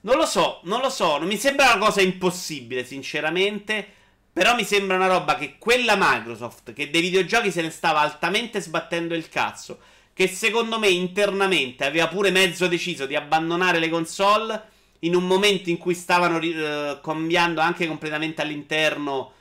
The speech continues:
le persone che gestivano il mondo Xbox, si stava lì a preoccupare con Ubisoft di come era più o meno bello graficamente. Anche perché al mercato,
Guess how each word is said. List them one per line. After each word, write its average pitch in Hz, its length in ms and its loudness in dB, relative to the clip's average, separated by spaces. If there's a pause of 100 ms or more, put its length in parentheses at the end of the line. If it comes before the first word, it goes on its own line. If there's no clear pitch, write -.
(220)
le 139 180 -2
persone 160 640 0
che 139 140 -2
gestivano 139 760 -4
il 131 100 -6
mondo 156 320 -2
Xbox, 170 800 -2 (300)
si - 160 -14
stava 170 340 2
lì 170 240 4
a 165 80 2
preoccupare 160 600 0
con 156 120 -2
Ubisoft 160 600 -4
di 143 100 -14
come 160 460 -2
era 147 300 2
più 147 220 -10
o 143 60 -6
meno 151 380 -4
bello 139 300 -2
graficamente. 127 680 -6
Anche 214 280 0
perché 175 480 -6 (1200)
al 190 180 2
mercato, 117 800 -2